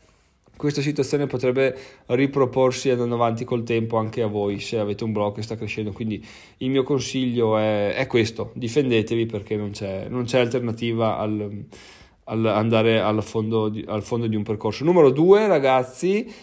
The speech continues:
che è, appunto, numero due, difendetevi. Numero uno, non usate immagini con copyright. Numero due, difendetevi, non cedete ai ricatti, perché alla fine vaffanculo. Cioè, noi i soldi ci dobbiamo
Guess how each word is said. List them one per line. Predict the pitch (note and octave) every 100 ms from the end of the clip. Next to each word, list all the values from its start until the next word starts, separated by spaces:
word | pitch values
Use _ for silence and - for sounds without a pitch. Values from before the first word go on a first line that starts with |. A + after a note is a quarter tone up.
| - _ -
che | E3 E3 D3+ C3+ B2
è, |
appunto, | A#2+ C3+ A2+ A2
numero | A2 C#3 B2+
due, | C3 A#2+
difendetevi. | A#2 A#2 B2 A2 G#2 C3 D#3
Numero | C#3+ D3+ F3
uno, | D3+
non | C3
usate | B2+ C3 B2+
immagini | A#2 G#2+ A2+
con | A2+
copyright. | A2 A2+ A2+ A2
Numero | A#2+ B2+
due, | C3+ B2+
difendetevi, | B2 A2+ B2+ A#2+ A2 C#3 C3
non | A#2+ A2+
cedete | A#2+ A#2 A2+
ai | A#2
ricatti, | A2 G#2+ F#2+ - D3
perché | D3 G2+ G#2+
alla | G2
fine | - A2 G#2 G2
vaffanculo. | G2 G2 - A2 G#2 F#2+
Cioè, | F#2 A2+
noi | A#2 A2+
i | A#2+ A#2+
soldi | C3+ B2+ C3 B2
ci | C3
dobbiamo | B2 B2 B2 C3+